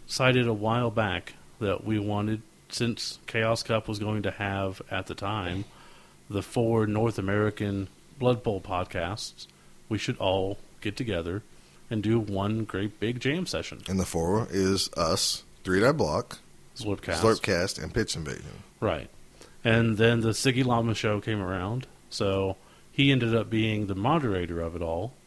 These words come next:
Speaker 1: And it was supposed to be two parts. Supposed to be, first part, a game show like the Newlywed Game, which is
Speaker 2: Okay.
Speaker 1: what you'll hear. And then a second part, which we'll get to after the first part.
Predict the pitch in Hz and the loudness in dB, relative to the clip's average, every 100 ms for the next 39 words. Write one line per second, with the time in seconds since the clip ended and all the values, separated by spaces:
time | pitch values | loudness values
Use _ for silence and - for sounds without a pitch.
0 | - - - - - - - 98 107 110 | -20 -20 -20 -20 -20 -20 -8 -2 2 2
1 | 110 110 110 110 - - - - - - | 2 0 -2 -4 -8 -20 -20 -20 -20 -20
2 | - - - - - - 127 - 262 - | -20 -20 -20 -20 -20 -14 -4 4 4 4
3 | 160 - 185 139 95 87 - - - 120 | -2 0 -2 0 0 0 -2 -12 -6 -6
4 | - 113 107 104 - - 135 135 123 123 | -4 -2 0 -2 -6 0 0 2 2 2
5 | 120 - - - - - - - - 101 | -2 -12 -20 -20 -20 -20 -20 -6 0 0
6 | 101 95 113 117 110 117 113 110 107 101 | 0 2 2 2 0 2 2 2 0 -2
7 | 117 113 107 95 85 113 - - - - | -4 -2 -2 -2 -2 -2 -4 -18 -20 -8
8 | 104 117 208 - - - - 101 92 - | -4 -4 -4 -8 -8 -8 -6 -8 -8 -14
9 | - - - 120 110 - 95 90 117 123 | -18 -12 -4 0 0 0 -2 0 -2 0
10 | 98 82 147 - - - - - - - | -2 -2 -4 -8 -20 -20 -20 -20 -4 2
11 | 120 123 120 123 120 110 165 143 113 107 | 4 4 4 4 2 2 0 0 -2 2
12 | 101 104 107 104 - 107 107 110 - 107 | 2 2 0 -2 -2 -4 -2 -2 0 -2
13 | 101 113 113 - 113 104 110 107 - - | 2 2 0 0 -2 0 0 -2 -2 -8
14 | - - | -8 -16